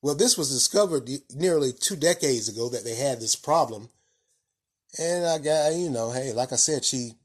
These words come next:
read an article about it and decided that was her passion now. She wanted to go and hunt and capture, uh, pythons.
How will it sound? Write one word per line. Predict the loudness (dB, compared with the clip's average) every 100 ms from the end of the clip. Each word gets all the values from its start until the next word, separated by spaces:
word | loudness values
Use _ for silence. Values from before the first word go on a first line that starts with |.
| _ _ _ _
read | -4 -2
an | 0 0
article | 2 0 -2 -2 -2
about | 2 4 4
it | 0
and | -4
decided | 2 4 4 0 -4
that | -8 -6
was | -8 -6
her | -8
passion | -6 -4 0 -2 -2
now. | -14 -16 -14
She | -14 -12
wanted | -12 -12 -12
to |
go | -8 -4 -2
and | -4 -8 _ _ _ _ _ _ _ _ _ _ -4
hunt | -2 -2
and | -6 -6
capture, | -4 -2 -2 0 2 2
uh, | 2 0 -2 -8 _ _ _ -20 _ _ _ _ _ _ _ _ _ _ _ _ _ _
pythons. | 0 0 -4 -12 -8 -6